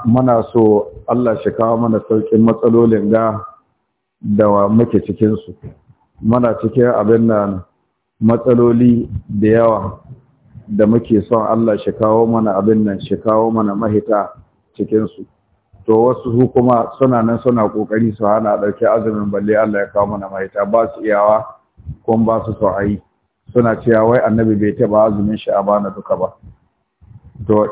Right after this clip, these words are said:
shi yasa na ga ya kamata in tunatar da ku don kar ku bari su sassauce ku.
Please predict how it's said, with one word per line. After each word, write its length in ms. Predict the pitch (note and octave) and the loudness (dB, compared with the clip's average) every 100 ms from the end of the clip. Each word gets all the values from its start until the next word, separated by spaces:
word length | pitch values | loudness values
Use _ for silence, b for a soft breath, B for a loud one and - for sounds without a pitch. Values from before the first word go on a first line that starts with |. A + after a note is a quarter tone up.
| - | -2
shi 80 | B2+ | 0
yasa 300 | C3 B2+ A#2 | 0 0 -2
na 80 | A2 | 0
ga 120 | A2 A#2 | 2 2
ya 140 | A#2 | 0
kamata 480 | - G#2+ A2 A2 G#2 | -2 0 0 -2 -4
in 80 | G2 | -4
tunatar 480 | A#2 A2 A2+ - A#2 | -2 0 0 0 0
da 80 | G#2 | 0
ku 180 | - A2 | -2 0
don 160 | A2+ A2+ | 0 0
kar 140 | A#2+ | -4
ku 180 | - A2 | -2 0
bari 240 | A2 G#2+ - | 2 0 -4
su 80 | G#2 | -6
sassauce 640 | A2+ - G2+ F#2 G2+ F#2+ | -6 -6 -6 -6 -10 -10
ku. 140 | G2 | -12